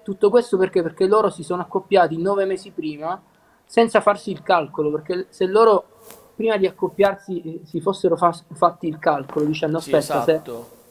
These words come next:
Speaker 1: se, se
Speaker 2: Perché
Speaker 1: nasce a
Speaker 2: Mm.
Speaker 1: luglio,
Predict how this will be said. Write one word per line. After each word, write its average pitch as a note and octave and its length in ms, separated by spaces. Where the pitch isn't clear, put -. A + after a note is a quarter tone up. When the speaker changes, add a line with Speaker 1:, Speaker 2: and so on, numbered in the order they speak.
Speaker 1:
se, F#3 220
se F#3+ 100
Speaker 2:
Perché F#3 160
Speaker 1:
nasce G3+ 560
a F3+ 120
Speaker 2:
Mm. - 0
Speaker 1:
luglio, G#3 640